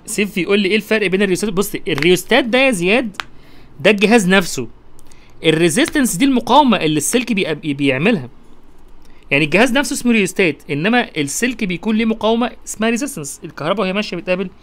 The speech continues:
طيب، كان في واحد سالني، واهدوا بقى خالص، اهدوا بقى خالص،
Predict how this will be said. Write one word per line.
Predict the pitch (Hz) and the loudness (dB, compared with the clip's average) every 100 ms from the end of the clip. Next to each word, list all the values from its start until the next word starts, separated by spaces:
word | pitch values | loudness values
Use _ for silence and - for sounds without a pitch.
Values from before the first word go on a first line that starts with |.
| - - - | -20 -20 -4
طيب، | - 139 | -2 0
كان | 160 | -2
في | 247 | 2
واحد | 320 339 | 2 2
سالني، | - 208 247 269 294 208 | -2 0 0 0 -2 -2
واهدوا | 160 151 - 220 214 | -2 -2 2 2 4
بقى | 202 220 | 2 0
خالص، | - 214 254 294 - - - - | 2 2 2 -4 -12 -20 -14 -6
اهدوا | 190 180 | -4 -2
بقى | 180 | -4
خالص، | 175 180 269 - | -2 -2 -4 -8